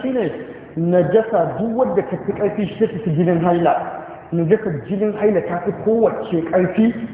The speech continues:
sannan a gangaro ta kashi, sannan a gangaro ta fitsari, sannan ta maziyi ita ta fi kowace sauki. Me yasa ta fi kowace sauki? Saboda Annabi sallallahu alaihi wasallama ya ce a wanke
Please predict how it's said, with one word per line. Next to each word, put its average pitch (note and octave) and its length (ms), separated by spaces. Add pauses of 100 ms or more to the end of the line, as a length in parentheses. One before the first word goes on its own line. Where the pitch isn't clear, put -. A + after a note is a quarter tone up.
(200)
sannan F3+ 300
a E3 60
gangaro F3+ 440
ta F#3+ 100
kashi, F#3+ 580
sannan D#3+ 200
a E3 60
gangaro F3+ 340
ta F#3 60
fitsari, F#3+ 440
sannan E3+ 240
ta G#3 80
maziyi F#3+ 440
ita F3+ 220
ta - 60
fi F#3 60
kowace D#3 480
sauki. D3+ 380 (480)
Me F3+ 160
yasa A#3+ 340
ta - 140
fi A3+ 80
kowace A3+ 400
sauki? A#3+ 360 (380)
Saboda G3 380
Annabi F3+ 320
sallallahu F#3+ 240
alaihi G3 100
wasallama F#3 380 (380)
ya F#3+ 240 (100)
ce D#3 600
a D#3+ 80
wanke A3+ 520